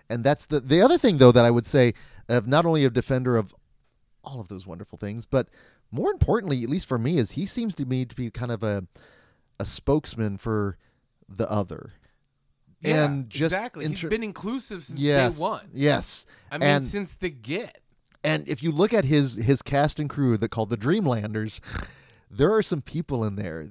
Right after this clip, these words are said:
Speaker 1: that are just the most they would be the, like, the, the, the, the background characters in any other film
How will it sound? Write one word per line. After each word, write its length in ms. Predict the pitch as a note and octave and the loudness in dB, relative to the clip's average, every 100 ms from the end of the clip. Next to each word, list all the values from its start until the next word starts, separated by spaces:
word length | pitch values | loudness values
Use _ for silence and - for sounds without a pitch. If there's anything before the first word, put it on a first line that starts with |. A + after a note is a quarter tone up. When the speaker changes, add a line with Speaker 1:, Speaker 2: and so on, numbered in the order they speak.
| A2 | -6
Speaker 1:
that 220 | A#2 A2+ | -4 -2
are 160 | G#2+ B2 | -2 -6
just 360 | - B2 A2 - - A#2 | -6 -6 -8 -12 -18 -10
the 120 | B2 | -8
most 460 | A#2+ A#2 A2 - _ _ _ _ | -6 -6 -6 -10 _ _ _ _
they 240 | C3+ C#3+ A#3 | -4 2 2
would 140 | B3 | 2
be 140 | A3 | -4
the, 160 | F#3+ D3 | -4 -2
like, 240 | C3 A#2 | -2 -4
the, 100 | - | -4
the, 200 | G#2+ A#2 - | -6 -6 -8
the, 200 | G#2 A2 | -10 -8
the 100 | G#2+ | -6
background 580 | F2 B2+ C3 D3+ D3 - | -2 -2 -2 -2 -4 -2
characters 640 | D#3 D3+ D3+ D#3 D3+ C3+ | 0 0 0 -2 -2 -2
in 180 | A2+ A2 _ | -6 -8 _
any 180 | F3 D#3 | 0 4
other 140 | C#3 | 4
film 260 | C3+ C3+ C3 | 4 2 2